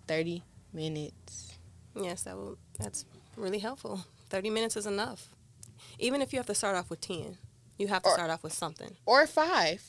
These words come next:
Speaker 2: Mm-hmm.
Speaker 1: Even if you go five on Monday, five on, ten on Tuesday.
Speaker 2: It's kinda like exercising. You, I, I wanna expect you to run a mile in ten minutes.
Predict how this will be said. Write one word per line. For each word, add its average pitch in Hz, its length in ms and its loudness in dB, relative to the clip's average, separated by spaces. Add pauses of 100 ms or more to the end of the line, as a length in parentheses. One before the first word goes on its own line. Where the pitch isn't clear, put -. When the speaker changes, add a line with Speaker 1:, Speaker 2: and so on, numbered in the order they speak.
(120)
Speaker 2:
Mm-hmm. 190 220 -2
Speaker 1:
Even 285 220 8
if 294 120 6
you 247 120 2
go 220 200 10
five 220 480 6
on 202 580 2
Monday, 180 600 6 (380)
five 202 420 8
on, 202 440 2 (100)
ten 254 340 8
on 208 180 2
Tuesday. 220 600 4
Speaker 2:
It's 160 80 6
kinda 185 140 4
like 202 180 2
exercising. 180 640 -2 (1040)
You, 180 160 -2 (160)
I, 190 180 4 (100)
I 185 100 2
wanna 214 180 4
expect 208 360 0
you 208 80 -2
to 185 60 0
run 180 160 -2
a 170 40 -2
mile 180 480 0 (520)
in 165 100 -6
ten 170 240 -4
minutes. - 380 -4